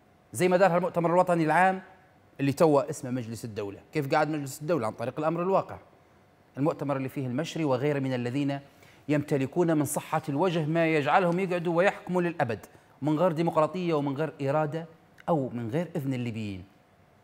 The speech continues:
زي المشري، خالد المشري عضو المؤتمر الوطني السابق اللي رفض الديمقراطية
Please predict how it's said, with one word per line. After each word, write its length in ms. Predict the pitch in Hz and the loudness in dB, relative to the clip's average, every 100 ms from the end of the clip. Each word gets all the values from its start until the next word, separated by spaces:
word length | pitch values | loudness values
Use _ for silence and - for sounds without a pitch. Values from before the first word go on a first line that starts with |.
| _ _ - - _ _ - | _ _ -20 -20 _ _ -2
زي 260 | 185 233 220 | 4 6 6
المشري، 340 | 202 180 170 | 4 2 0
خالد 260 | 190 180 170 | 2 2 2
المشري 300 | 180 170 156 | -2 -2 0
عضو 220 | 165 160 | 0 0
المؤتمر 380 | 160 - 151 147 | -2 -2 -2 0
الوطني 340 | 151 156 143 | 0 0 -2
السابق 380 | 127 156 156 165 - _ _ _ - | -2 0 0 -2 -12 _ _ _ -4
اللي 160 | 160 | 0
رفض 220 | 160 160 | 2 2
الديمقراطية 800 | 147 127 131 131 135 151 151 151 | 0 0 -2 -2 -2 -2 -2 -4